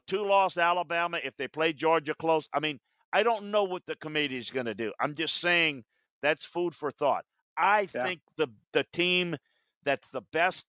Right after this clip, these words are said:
Speaker 1: two-loss team that has a chance would be Alabama because they have a chance to play Georgia, play them well, and that, to me, the optics might put 'em in as a fourth seed, if nothing else.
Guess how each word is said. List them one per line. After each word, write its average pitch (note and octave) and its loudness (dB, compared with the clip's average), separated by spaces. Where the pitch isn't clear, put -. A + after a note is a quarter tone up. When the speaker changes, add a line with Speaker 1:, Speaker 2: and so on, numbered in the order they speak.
Speaker 1:
two-loss F#3 2
team E3+ -6
that C#3 0
has C#3+ 2
a B2+ -6
chance D3+ -4
would B2+ -8
be C3 -2
Alabama C3 2
because A#2 -6
they D3 2
have D3+ 2
a C#3 -4
chance C#3 -8
to A2 -8
play D#3 0
Georgia, A2+ -4
play D3 2
them D3 -2
well, A2 2
and B2+ -12
that, D3 2
to D#3 -12
me, C#3 -10
the A#2+ -8
optics - -2
might A#2+ -2
put C#3 0
'em A#2 0
in A#2+ -2
as G#2+ 0
a G#2 -2
fourth B2 0
seed, D#3 -2
if - -8
nothing G#2+ 0
else. F#2+ -4